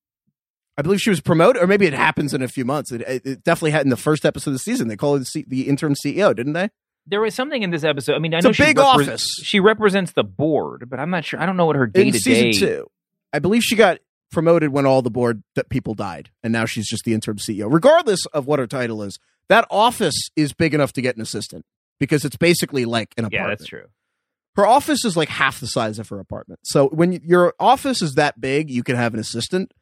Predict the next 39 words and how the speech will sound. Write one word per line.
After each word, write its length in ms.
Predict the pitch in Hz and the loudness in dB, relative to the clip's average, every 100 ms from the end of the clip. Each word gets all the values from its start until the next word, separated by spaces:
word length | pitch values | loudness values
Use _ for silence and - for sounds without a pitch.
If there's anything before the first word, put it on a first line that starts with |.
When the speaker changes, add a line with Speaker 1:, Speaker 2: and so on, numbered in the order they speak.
| _ _ | _ _
Speaker 1:
Honestly, 360 | 170 285 269 247 | 2 4 2 0
she 160 | - | -2
should 160 | 151 147 | 0 2
have 180 | 127 107 | 2 0
two. 300 | - 95 156 _ _ _ _ _ _ - | -8 -10 -12 _ _ _ _ _ _ -6
It's 200 | 156 - 165 | -6 -6 0
mind-blowing 580 | 175 208 247 196 156 | 4 4 4 4 4
that 80 | 139 | 2
she 120 | - | 0
has 180 | 147 110 | 0 0
none. 300 | 113 120 87 | -2 -4 -4
Like, 160 | 120 131 | -6 -6
if 80 | 151 | -4
she 140 | 208 | -2
wants 300 | 190 214 190 | 0 0 -2
coffee 500 | - 185 185 170 123 | -2 0 2 0 -2
or, 160 | 120 107 - | -2 -4 -4
or 140 | 127 | -2
one 220 | 123 139 | 0 0
of 120 | 131 | 0
those 260 | 131 123 113 | 0 0 0
little 240 | 135 113 - | -2 -2 -4
tabs 400 | 131 135 123 110 | 0 2 2 -2
that 120 | - 110 | -8 -2
whatever 320 | 123 120 110 - | 0 0 -6 -6
kind 180 | 120 | -6
of 140 | 113 - _ _ - | -6 -10 _ _ -10
weird 240 | 120 120 104 | -2 -2 0
acid 360 | 113 117 120 | -2 -2 -4
they're 120 | 113 | -6
doing 340 | 101 113 104 104 | -4 -4 -4 -6
to 100 | - | -8
just 200 | 113 - | -10 -8
feel 180 | - 110 | -6 -4
better 280 | 107 107 104 | -4 -4 -4
or 60 | |
go 100 | 104 | -4
to 60 | 104 | -6
sleep, 360 | - 127 113 | -4 -6 -6